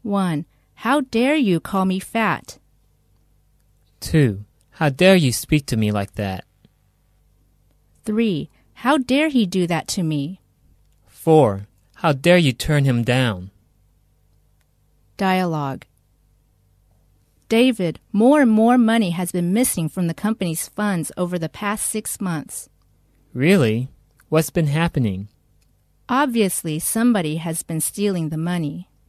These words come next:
Speaker 2: Who do you think it could be?
Speaker 1: Well, you're the accountant.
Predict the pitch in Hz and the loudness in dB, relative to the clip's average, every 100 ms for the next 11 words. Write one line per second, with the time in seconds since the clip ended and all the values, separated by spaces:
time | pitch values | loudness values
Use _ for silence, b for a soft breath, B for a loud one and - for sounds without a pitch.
0 | _ _ _ _ _ _ - 185 185 139 | _ _ _ _ _ _ 2 4 6 4
1 | 131 123 139 143 135 165 165 110 107 _ | 0 -4 -2 -4 0 2 2 2 -4 _
2 | _ _ _ _ _ _ _ 180 175 165 | _ _ _ _ _ _ _ -4 -2 -2
3 | 185 277 _ 190 226 240 190 - 226 349 | -2 -6 _ 0 2 2 0 -2 -2 -4
4 | - 165 - | -6 -8 -10